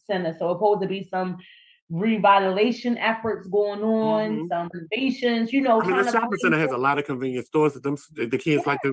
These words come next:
Speaker 2: to, like that, um, it's a clothing store in there that's real popular.
Speaker 1: Yeah, they, I know
Speaker 2: Um,
Speaker 1: they had a real
Speaker 2: the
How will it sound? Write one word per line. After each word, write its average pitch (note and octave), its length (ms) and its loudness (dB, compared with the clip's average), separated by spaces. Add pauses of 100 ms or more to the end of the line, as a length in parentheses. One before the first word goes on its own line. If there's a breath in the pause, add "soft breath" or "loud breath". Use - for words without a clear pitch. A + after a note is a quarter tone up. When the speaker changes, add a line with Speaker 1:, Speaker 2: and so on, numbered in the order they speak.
Speaker 2:
to, C#3 60 0
like C3 160 0
that, C3 240 0
um, C3 260 -2
it's B2+ 120 -6
a A2 40 -6
clothing D#3 380 2
store D#3+ 280 0
in D#3 60 -2
there D#3 100 -4
that's D3 180 -6
real D#3 180 0
popular. D#3 640 0 (680)
Speaker 1:
Yeah, A3+ 840 0
they, G#3 80 2
I B3 220 4
know C4+ 60 -4
Speaker 2:
Um, - 120 -14
Speaker 1:
they C4+ 180 -6
had A#3 100 -2
a A#3 200 -2
real B3+ 180 4
Speaker 2:
the - 60 -10